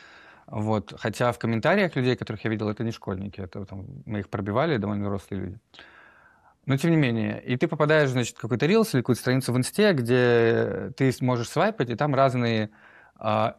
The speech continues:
очень жёстко сгенерированные с помощью и, э, женщины на фоне какой-то такой типичной русской глубинки,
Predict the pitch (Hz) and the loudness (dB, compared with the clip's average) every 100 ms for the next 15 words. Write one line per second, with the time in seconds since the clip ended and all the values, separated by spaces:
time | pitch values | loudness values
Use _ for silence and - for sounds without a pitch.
0 | - 135 131 - 110 110 107 - 107 92 | -4 0 0 0 0 0 0 -2 -6 -4
1 | - 107 110 110 101 98 98 - 101 101 | -4 -2 0 0 0 -2 -4 -4 -4 -4
2 | 95 117 104 104 101 101 104 101 101 101 | -6 -8 -4 -2 -2 -2 -6 -6 -6 -4
3 | 101 104 107 190 214 196 170 147 - _ | -4 -4 -2 -2 -2 -2 -2 -4 -10 _
4 | _ _ 117 - 143 139 120 - - 120 | _ _ -4 -2 0 2 0 -2 -4 -2
5 | - 110 117 - - 143 - 110 107 131 | -2 -2 -4 -6 -8 -6 -2 0 0 -2
6 | - 113 101 107 117 107 143 190 - 220 | -6 -4 -4 -2 -2 2 2 2 -2 -6